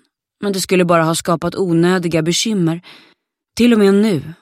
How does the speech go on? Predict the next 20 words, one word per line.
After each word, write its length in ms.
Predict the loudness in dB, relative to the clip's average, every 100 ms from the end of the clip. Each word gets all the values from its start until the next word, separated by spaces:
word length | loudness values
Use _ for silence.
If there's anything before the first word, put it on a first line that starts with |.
| -18 -6
år 260 | -2 -2
tjugohundrafemtioåtta, 1400 | -2 0 0 2 2 2 2 0 0 0 -4 -6 -8 -8 -8 -16 _ _ _ -2
trots 320 | -2 -2 -2
vapenförbud 1040 | 0 0 0 -2 0 0 0 0 0 -4
och 160 | -4 -4
trots 400 | -2 -4 -4 -4
genetiska 800 | 2 4 2 0 -4 -4 -6
tester 580 | -6 -6 -6 -6 -6 -6 -8 -20 -10
som 220 | -2 0
upptäckte 600 | 0 -2 -4 -4 -4 -4
ärftlig 760 | -2 0 -2 -6 -6 -4 -4 -4
våldsbenägenhet 1300 | -2 -2 -2 -4 0 0 0 0 -2 -2 -6 _ -20 -20 -6
redan 420 | 0 2 4 2
innan 400 | 2 2 2 0
den 180 | 0 0
blommade 420 | 2 2 2 0
upp, 340 | -4 -8 _ -20 _ _ _ _ -8
skedde 320 | -2 -2 0
det 100 | 0
mord. 400 | 2 0 -4 -16